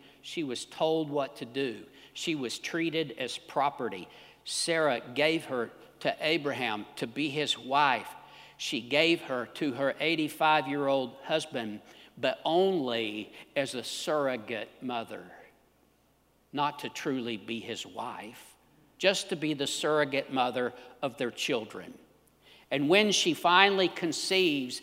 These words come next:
then she feels like, "Now I'm somebody, now I matter."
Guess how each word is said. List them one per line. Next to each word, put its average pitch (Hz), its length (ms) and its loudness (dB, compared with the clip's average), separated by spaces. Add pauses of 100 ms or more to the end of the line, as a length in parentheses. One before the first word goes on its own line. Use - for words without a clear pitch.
(280)
then 185 580 10
she 190 300 2
feels 202 480 6
like, 165 260 8
"Now 302 420 12
I'm 285 280 12
somebody, 170 880 8 (180)
now 330 480 12
I 320 220 12
matter." 269 680 8